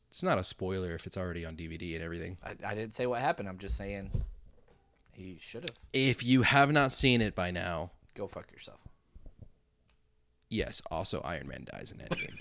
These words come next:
Speaker 1: It's not a spoiler by now. It's not a spoiler by now.
Speaker 2: <laughs> We are the LaShawn McCoy of fantasy <laughs> football.
Speaker 1: All right, let's move on.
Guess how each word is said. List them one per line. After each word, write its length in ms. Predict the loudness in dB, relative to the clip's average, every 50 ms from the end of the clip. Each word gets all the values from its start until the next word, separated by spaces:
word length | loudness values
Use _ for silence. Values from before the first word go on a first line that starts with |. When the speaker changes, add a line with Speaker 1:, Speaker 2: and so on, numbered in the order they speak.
| -8 -6 -6 -6 -6
Speaker 1:
It's 100 | -4 0
not 120 | 0 0 2
a 40 | 2
spoiler 320 | 0 2 2 4 4 2
by 120 | 0 -2
now. 200 | -2 -2 -2 -2 -2 -4 -4 -4 -4 -2 0 2 2
It's 240 | 4 4 2 2 4
not 180 | 4 6 6 8
a 80 | 6
spoiler 460 | 6 6 6 6 8 8 8 6 4
by 120 | 2 0 0
now. 240 | -2 -4 -8 -10 -12 -14
Speaker 2:
<laughs> 40 | -16 -18 -16 -16 -14 -16 -16 -16 -16 -10 -6 -4 -2 2 6
We 140 | 8 10
are 120 | 10 10 10
the 120 | 8 4
LaShawn 600 | 6 6 4 4 4 2 2 4 4 4 4 2 0
McCoy 520 | -4 -4 0 2 2 4 4 4 2 0 -2 -8 -14 -18 -16 -6 -4
of 100 | -4 -2
fantasy 480 | 0 0 2 2 2 2 0 -2 -4 -4 -4
<laughs> 40 | -4
football. 840 | -6 -6 -6 0 4 4 4 4 4 2 2 2 2 0 -2 -2 -2 -6 -20 -20 _ _ _ _ _ _ _ -16 -12 -10 -10 -10 -12 -16 -20 _ _ _ _ _ _ _ _ _ _ _ _ _ _ _ _ _ _ _ _ _ _ _ _ _ _ _ 2
Speaker 1:
All 80 | 4 6
right, 260 | 6 6 4 2 0
let's 240 | 0 0 0 0 0
move 240 | 2 2 2 4
on. 360 | 4 4 4 4 2 0 -2